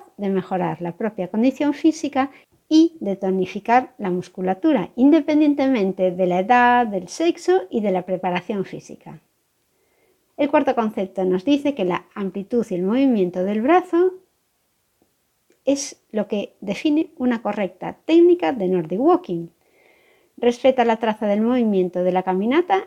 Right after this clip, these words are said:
natural y ayuda a mantener la postura del cuerpo.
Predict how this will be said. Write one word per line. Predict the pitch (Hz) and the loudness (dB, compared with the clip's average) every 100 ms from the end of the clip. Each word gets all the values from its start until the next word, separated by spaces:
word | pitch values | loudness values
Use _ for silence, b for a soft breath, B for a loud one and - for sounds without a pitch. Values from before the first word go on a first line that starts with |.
| - | -6
natural | 208 190 240 294 285 294 - | -4 0 4 4 4 0 -4
y | |
ayuda | 208 208 262 277 311 - - | -2 2 2 2 -2 -4 -10
a | 190 | -4
mantener | 180 175 175 190 226 262 - | -2 -2 -4 -2 -2 -2 -6
la | 185 170 | -10 -10
postura | 170 - 175 | -10 -8 -6
del | 165 160 | -6 -8
cuerpo. | - 165 - 160 | -10 -16 -16 -20